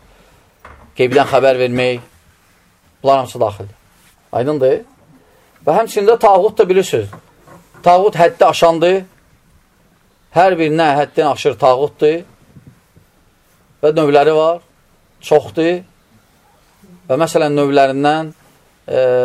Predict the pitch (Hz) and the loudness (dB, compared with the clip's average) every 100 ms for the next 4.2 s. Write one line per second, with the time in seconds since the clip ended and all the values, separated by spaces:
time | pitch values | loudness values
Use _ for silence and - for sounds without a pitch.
0 | 127 76 - - - - 151 135 127 139 | -2 -6 -8 -14 -18 -4 0 0 2 2
1 | 143 143 - _ _ _ _ _ _ _ | 2 -2 -12 _ _ _ _ _ _ _
2 | _ 156 190 185 196 175 160 151 156 151 | _ -6 -4 -2 -2 -2 -4 -2 -2 0
3 | 170 156 170 147 147 139 101 85 - - | -2 -2 0 -2 0 -4 -4 -6 -8 -12
4 | 76 69 | -18 -18